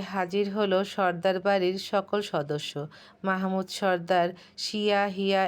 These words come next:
এমনকি মালিনী আর সোনালিও। রাজ ওদেরকে দেখে বলে,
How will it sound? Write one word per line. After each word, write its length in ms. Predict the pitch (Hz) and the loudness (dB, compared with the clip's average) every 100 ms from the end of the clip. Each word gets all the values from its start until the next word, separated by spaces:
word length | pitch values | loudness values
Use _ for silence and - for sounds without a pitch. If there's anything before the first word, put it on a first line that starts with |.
| - | 0
এমনকি 500 | 185 190 208 202 214 | 0 0 -2 -2 0
মালিনী 540 | 196 185 175 185 190 196 | 2 2 0 0 0 0
আর 160 | 190 196 | 0 -2
সোনালিও। 680 | - 185 165 151 143 143 143 - - - 190 | -2 -4 -2 -2 -4 -6 -6 -10 -20 -6 0
রাজ 220 | 208 202 | 0 0
ওদেরকে 440 | 180 185 190 185 214 | -2 0 0 -2 -2
দেখে 320 | 190 185 202 | -2 -2 -4
বলে, 360 | 170 151 135 | -4 -4 -4